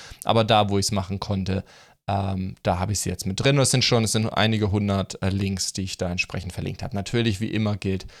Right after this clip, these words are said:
vor allem Lego, weil da einfach so viel mehr da ist. Dann ein neues Feature, das, auf das bin ich besonders stolz. Nehmen wir jetzt mal hier als Beispiel ein sehr bekanntes Set, was übrigens ganz interessant war, wenn man mal diese Reviews alle zusammenträgt, ähm,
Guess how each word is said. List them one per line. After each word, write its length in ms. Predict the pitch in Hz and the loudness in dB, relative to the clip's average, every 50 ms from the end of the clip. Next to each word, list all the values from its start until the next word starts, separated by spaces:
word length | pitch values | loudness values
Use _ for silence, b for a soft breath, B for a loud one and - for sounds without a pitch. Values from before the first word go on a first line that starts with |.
| B B | B B
vor 260 | - - - - - | -4 0 0 2 2
allem 200 | 76 92 95 95 | 2 2 2 2
Lego, 640 | 95 95 98 101 107 101 107 104 107 104 78 - 90 | 2 2 4 4 4 4 4 4 6 4 4 4 2
weil 160 | 92 92 90 | 2 4 4
da 100 | 85 73 | 2 2
einfach 380 | - - 85 87 - - 95 | 2 0 -2 -4 -4 -6 -6
so 160 | - - - 90 | -4 -4 -6 -6
viel 180 | - - 90 | -6 -6 -4
mehr 160 | 92 - 90 | -4 -4 -2
da 220 | 87 - 76 55 50 | 0 0 0 0 0
ist. 280 | - - - - - B B B B B B B B - - | -2 -6 -8 -10 -10 B B B B B B B B -2 2
Dann 260 | 135 139 165 208 - | 4 4 4 4 2
ein 220 | - 143 151 151 | 2 2 4 4
neues 320 | 147 147 147 147 139 - - | 6 4 6 6 4 4 2
Feature, 460 | - 151 143 - - - 135 127 120 | 2 0 -2 0 2 4 4 4 2
das, 360 | 123 113 - - - - - | 2 0 0 0 -2 -2 -2
auf 160 | 110 104 - | -4 -4 -2
das 140 | - 117 - | -4 -6 -6
bin 160 | - - 104 | -4 -4 -4
ich 80 | 98 - | -4 -4
besonders 380 | - 104 117 135 160 160 143 | -2 0 2 2 2 2 2
stolz. 480 | - - 151 151 156 156 147 - - - | 0 2 2 4 4 4 2 2 0 0
Nehmen 140 | 127 131 123 | 0 2 2
wir 60 | 120 | 2
jetzt 140 | 113 - - | 0 0 0
mal 100 | 113 110 | 0 2
hier 140 | 110 107 104 | 2 2 0
als 140 | 101 - | 0 -2
Beispiel 340 | - 131 139 139 - - - | 0 0 0 0 0 -2 -2
ein 100 | - 117 | -2 -2
sehr 120 | 98 110 104 | 0 0 0
bekanntes 400 | 98 - - - 180 - - - | -2 -2 -2 -4 -4 -2 -2 0
Set, 180 | - 156 139 | 0 0 2
was 160 | 139 127 - | 2 2 2
übrigens 240 | 156 139 135 127 - | 2 2 2 0 0
ganz 220 | - 143 135 - 120 | 0 -2 -2 -2 -4
interessant 420 | 113 113 104 - 160 190 220 185 | -4 -4 -2 -2 -2 -2 -2 -2
war, 160 | 175 - 160 | -4 -2 -2
wenn 100 | 151 139 | -2 -2
man 120 | 131 123 117 | 0 0 2
mal 80 | 117 | 2
diese 180 | 117 110 107 113 | 2 2 2 2
Reviews 320 | 143 196 214 156 113 107 | 2 2 2 0 0 0
alle 180 | - - 110 104 | -2 -2 -2 -4
zusammenträgt, 720 | - - 107 110 120 104 110 - - - 139 156 156 - B B B B B B B B - | -4 -4 -2 -2 -2 -2 -2 -4 -2 0 0 0 -2 -4 B B B B B B B B 0
ähm, 500 | - 123 123 123 123 123 123 123 123 123 | 2 4 4 4 4 2 2 0 0 0